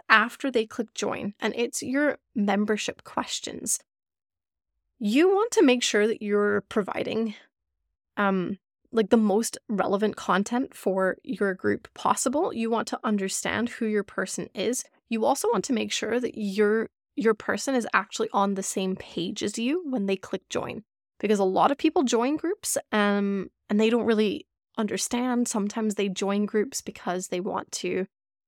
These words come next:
be spammy and promotional. It happens so much.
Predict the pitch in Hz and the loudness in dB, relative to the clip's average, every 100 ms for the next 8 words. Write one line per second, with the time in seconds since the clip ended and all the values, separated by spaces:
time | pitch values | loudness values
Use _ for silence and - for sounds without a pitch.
0 | _ - - - - 190 196 190 175 185 | _ -10 -6 -4 0 2 2 0 -2 -6
1 | - 190 190 202 226 202 - - - 190 | -4 -2 0 0 0 0 -2 -8 -4 -4
2 | 202 - 208 - - - - 202 226 240 | -2 -6 -6 -6 -4 -2 0 2 2 2
3 | 185 - - | 0 -2 -6